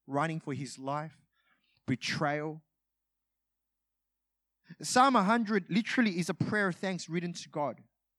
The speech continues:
I, I'm just gonna read this, and, and I,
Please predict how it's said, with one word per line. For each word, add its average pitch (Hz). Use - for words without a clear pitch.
I, 190
I'm 214
just 277
gonna 320
read 220
this, -
and, 180
and 196
I, 208